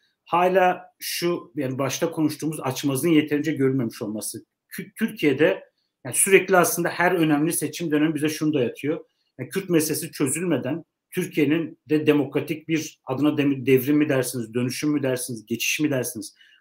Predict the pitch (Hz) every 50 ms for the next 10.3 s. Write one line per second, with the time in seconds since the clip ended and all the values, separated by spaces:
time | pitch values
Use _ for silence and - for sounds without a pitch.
0 | _ - 214 240 226 190 156 175 196 196 - 202 196 - 151 - - 135 123 -
1 | - - 156 139 127 113 131 117 113 - - - _ _ _ _ _ _ - 131
2 | - - 214 - 196 190 170 - 175 151 - - - 190 190 185 170 - - 151
3 | 139 131 160 190 190 - - _ _ _ _ _ _ _ _ - 151 143 131 131
4 | 127 123 123 123 - - _ _ _ _ _ _ _ _ _ _ _ _ _ _
5 | _ - 202 202 208 - - - - - _ - - - 165 156 147 143 143 -
6 | - 175 170 165 160 160 160 151 151 - 135 139 156 170 165 - _ _ _ _
7 | 135 127 123 123 120 120 120 117 - _ _ - 135 135 135 - - 165 165 160
8 | 151 151 147 147 143 135 135 135 139 165 160 156 156 - - 147 139 143 143 139
9 | 139 147 156 160 156 151 - - 135 127 127 - - 139 139 160 175 160 135 131
10 | - 214 240 - - _